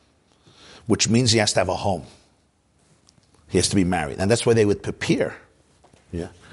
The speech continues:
<laughs> There's a shitta, the Mishnah, they would prepare. Rabbi Yehuda, opening of Masechta Yoma, maskinin lo isha acheres. Because chas v'shalom, if something happens to his wife, Yom Kippur, there's no Yom Kippur anymore.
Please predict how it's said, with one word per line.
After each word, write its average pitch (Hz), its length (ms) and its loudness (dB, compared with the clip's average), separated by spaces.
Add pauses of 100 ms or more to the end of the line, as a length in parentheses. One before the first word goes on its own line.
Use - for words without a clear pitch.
(140)
<laughs> - 400 -8
There's 95 140 2
a 95 40 4
shitta, - 420 4
the 95 240 -4
Mishnah, 120 320 0
they 98 120 0
would 95 120 0
prepare. 117 540 2 (400)
Rabbi 104 240 0
Yehuda, 113 500 0
opening 151 320 -2
of 143 60 0
Masechta 139 420 0
Yoma, 156 200 0
maskinin 151 520 2
lo 131 100 2
isha 123 460 0
acheres. 135 720 0 (340)
Because 101 300 -2
chas - 240 4
v'shalom, 143 380 0
if 110 40 -4
something 127 220 -4
happens 117 360 -2
to 123 60 -2
his 113 80 -2
wife, 127 280 0
Yom 127 100 -6
Kippur, - 340 -2
there's 110 200 -6
no 131 80 0
Yom 139 180 -4
Kippur - 300 -2
anymore. 120 380 -6